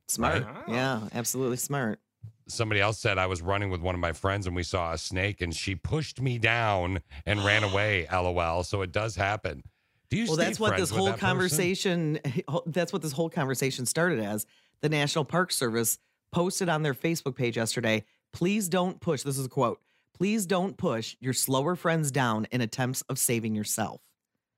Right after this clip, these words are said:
Speaker 2: Yeah.
Speaker 1: when you see a bear." Because that's what they were talking about was bear encounters.
Speaker 2: That's
Speaker 1: Don't
Speaker 2: not
Speaker 1: push your
Speaker 2: good.
Speaker 1: slower friends down. <laughs> Like, I mean, I guess it's fight or flight.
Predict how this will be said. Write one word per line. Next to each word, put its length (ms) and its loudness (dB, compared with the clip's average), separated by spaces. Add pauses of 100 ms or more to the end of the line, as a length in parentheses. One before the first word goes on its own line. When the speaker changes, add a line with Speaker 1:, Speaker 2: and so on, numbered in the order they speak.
Speaker 2:
Yeah. 220 4
Speaker 1:
when 120 4
you 80 2
see 200 0
a 60 0
bear." 380 -2 (100)
Because 320 -2
that's 240 0
what 260 -4
they 100 0
were 60 0
talking 300 -2
about 180 -4
was 200 -4 (320)
bear 220 2
encounters. 600 -6 (340)
Speaker 2:
That's 60 -6
Speaker 1:
Don't 160 0
Speaker 2:
not 60 -8
Speaker 1:
push 140 0
your 100 0
Speaker 2:
good. 60 0
Speaker 1:
slower 280 2
friends 360 0
down. 380 2
<laughs> 60 -6
Like, 180 -6 (1000)
I 60 2
mean, 240 4
I 80 2
guess 200 0
it's 120 -2
fight 200 2
or 60 0
flight. 380 0